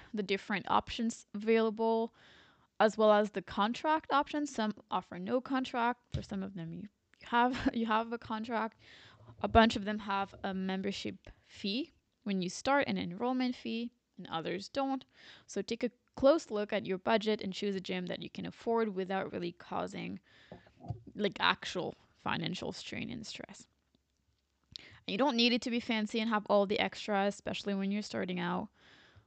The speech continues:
But again, like I said, keep in mind that some gyms may require an initial enrollment fee or maybe even charge extra for specific amenities, like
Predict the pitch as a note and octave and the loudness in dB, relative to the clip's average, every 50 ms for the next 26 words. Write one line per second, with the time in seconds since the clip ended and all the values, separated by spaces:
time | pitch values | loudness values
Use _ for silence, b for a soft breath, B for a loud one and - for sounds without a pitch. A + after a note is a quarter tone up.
0 | b _ - F#3+ G3 G3+ B3 B3 B3 A#3 A3 - A#3+ A#3 - - A3+ A3+ - - | b _ -4 -2 0 4 4 6 6 6 4 2 0 0 2 2 2 2 0 -2
1 | - - G#3 F#3+ G3 G3+ G#3 G#3 G3 G#3 - - G#3 F#3+ F#3+ G3+ G#3 G#3 G#3 G3+ | -8 -6 -4 -2 0 0 0 0 -2 -4 -6 -6 -6 -4 -2 -2 -2 -2 -2 -4
2 | - G#3 F#3+ F#3+ F#3+ G3+ A#3 B3+ C4+ B3 - - B3 A3 G#3 G3+ G3 G3+ - G3 | -6 -6 -4 -2 0 0 2 0 0 -2 -2 0 2 4 4 4 2 0 0 -4
3 | F#3+ G3 - F#3+ F#3+ F#3 G3+ G3 - - A#3+ A#3+ B3+ B3+ - G#3 F#3+ F#3 F#3+ F#3+ | -6 -6 -6 -6 -6 -6 -6 -6 -6 -4 -2 -2 -4 -4 -6 -6 -4 -2 -2 -2
4 | G3 G3 F#3+ G3 - - - F3+ F3+ G#3 B3 - - - F#3+ F#3+ F#3 - _ _ | -2 -2 -6 -8 -10 -10 -6 -4 -2 -2 -4 -6 -6 -4 -4 -4 -4 -8 _ _
5 | _ _ _ _ _ _ _ _ _ _ A3 A#3 B3+ B3+ D4 D4 C4 C#4+ C4 - | _ _ _ _ _ _ _ _ _ _ 0 2 2 2 2 2 2 0 -2 -2
6 | - C4 A#3 A3+ - - _ _ _ - F#3 F#3 - - - C4+ C4+ C#4 - - | 0 2 2 2 2 -2 _ _ _ -4 -4 -4 -6 -6 -2 0 0 0 0 -2
7 | D4 C#4+ - - C#4+ C#4+ - - - - D4 C#4 - D4 C4+ C4 C4+ C4+ C4+ C4+ | -4 -4 -2 -2 -2 -2 -2 -4 -6 -6 -6 -4 -4 -4 -2 0 0 0 0 -2
8 | C4 D4 D4 D4 C#4+ C4+ - A3+ G#3+ G3+ - | -2 -2 -2 -2 -2 -4 -4 -2 -4 -4 -4